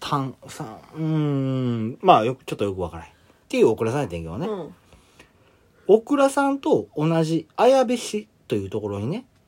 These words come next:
Speaker 2: うん。
Speaker 1: 若宮神社っていうのがあったんだよね。ある、あったじゃん、あるんだよね。
Speaker 2: うんうん。
Speaker 1: で、まあ、その神社のお-、あのー、お水で酒を醸すことになったらしくて、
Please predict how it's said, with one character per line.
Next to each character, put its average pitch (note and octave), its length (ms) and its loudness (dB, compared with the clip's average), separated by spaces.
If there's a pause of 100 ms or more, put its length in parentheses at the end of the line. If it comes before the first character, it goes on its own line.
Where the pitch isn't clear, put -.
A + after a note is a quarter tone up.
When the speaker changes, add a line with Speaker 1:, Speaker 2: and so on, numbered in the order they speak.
(220)
Speaker 2:
う C4 160 -4
ん。 E3+ 140 -8 (520)
Speaker 1:
若 A3 280 4
宮 C4+ 260 0
神 D4 180 0
社 A2 100 -4
っ - 60 -16
て - 160 -12
い F2+ 40 -6
う - 20 -8
の E2 120 -8
が C2+ 180 -20 (100)
あ F#2+ 60 -12
っ F#2 40 -12
た - 120 -8
ん F2+ 40 -8
だ D2 80 -14
よ F2 80 -12
ね。 G3 160 -12 (240)
あ A#2+ 140 -2
る、 C3+ 160 -6
あ A2+ 80 -4
っ - 20 -12
た - 140 -2
じ G#2 80 -6
ゃ F#2 40 -6
ん、 F2+ 120 -8
あ C3+ 120 4
る F#3+ 120 6
ん D3 60 0
だ E2 80 -8
よ D#2 80 -12
ね。 E3 180 -8 (340)
Speaker 2:
う B3 60 -12
ん B3+ 60 -8
う F#3 440 -6
ん。 - 40 -14
Speaker 1:
で、 C#4+ 100 -4
ま C#4 180 6
あ、 C#3+ 60 0
そ F3+ 80 2
の G3 160 2
神 D4 260 -4
社 D4 120 0
の D#4+ 280 0
お-、 D#3+ 140 8 (220)
あ A#2 220 0
の G2 640 -6
ー、 - 40 -18 (500)
お C#3 120 4
水 D#3+ 280 6
で G#3+ 160 2 (420)
酒 F#3 320 0
を E3+ 80 4
醸 F3 220 0
す F#3 180 -4
こ E3+ 160 -6
と A#2 120 -6
に E2 60 -8
な E2 120 -10
っ E2 60 -14
た F2 120 -12
ら G2+ 80 -6
し - 120 -10
く - 100 -20
て、 A2 300 -6